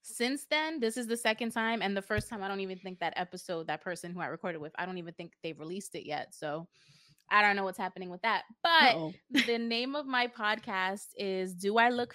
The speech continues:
Speaker 1: Fat? And it focuses on body positivity, self-acceptance, self-love, self-care, just everything having to do with, you know, yourself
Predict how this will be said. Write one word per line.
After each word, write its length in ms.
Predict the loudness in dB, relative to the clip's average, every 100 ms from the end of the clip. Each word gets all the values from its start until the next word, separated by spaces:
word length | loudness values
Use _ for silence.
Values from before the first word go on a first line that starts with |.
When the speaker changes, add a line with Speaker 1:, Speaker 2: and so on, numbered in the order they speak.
| -4
Speaker 1:
Fat? 360 | 0 0 -2 -6 _ -8
And 560 | -4 -2 -2 -4 -6 -6
it 160 | -6 -6
focuses 560 | -6 -8 -8 -8 -8 -8 -8
on 520 | -8 -6 -6 -6 -6
body 260 | -2 0 -2
positivity, 1000 | -4 -6 -6 -4 -4 -2 -4 -4 -4 -4 -6
self-acceptance, 1040 | -4 -4 -4 -8 -6 -6 -6 -8 -10 -10
self-love, 840 | -6 -6 -4 0 2 2 -2 -6
self-care, 840 | -10 -12 -12 -4 0 2 2 0 -4 -14 -20 _
just 140 | 0 2
everything 380 | 2 0 0
having 280 | 0 -2 -4
to 120 | -6
do 300 | -6 -2 -2
with, 200 | -2 -6 -6
you 80 | -10
know, 280 | -10 -10 -14 _ _ _
yourself 540 | -8 -8 -8 -12 -14